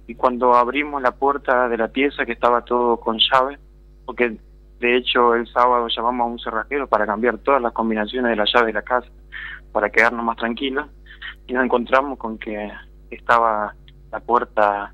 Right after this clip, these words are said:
el vidrio de la puerta roto y habían abierto la, la puerta de la, de la, de la pieza que da al patio.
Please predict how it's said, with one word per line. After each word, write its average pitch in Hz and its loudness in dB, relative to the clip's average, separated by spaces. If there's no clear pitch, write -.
el 110 -10
vidrio 120 -2
de 110 -2
la 107 -2
puerta 117 0
roto 131 0
y 135 0
habían 117 0
abierto 113 -2
la, 104 -6
la 107 -6
puerta 113 0
de 101 -4
la, 98 -10
de 110 -4
la, 107 -2
de 117 0
la 117 4
pieza 147 -2
que 120 -8
da 120 0
al 113 -8
patio. - -8